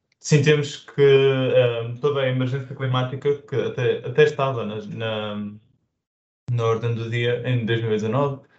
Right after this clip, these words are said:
e no início de dois mil e vinte, ah, meio que desapareceu. De repente se falava da, da pandemia. Mas é, esse é o nosso grande trabalho agora, é voltar a trazer a emergência climática ao de cima e, hum,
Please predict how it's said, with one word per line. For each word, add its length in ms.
e 80
no 100
início 280
de 100
dois 40
mil 140
e 80
vinte, 360
ah, 360
meio 340
que 80
desapareceu. 560
De 240
repente 300
se 220
falava 320
da, 100
da 180
pandemia. 520
Mas 1000
é, 320
esse 180
é 40
o 80
nosso 260
grande 220
trabalho 340
agora, 260
é 60
voltar 300
a 40
trazer 300
a 40
emergência 420
climática 460
ao 40
de 60
cima 360
e, 540
hum, 260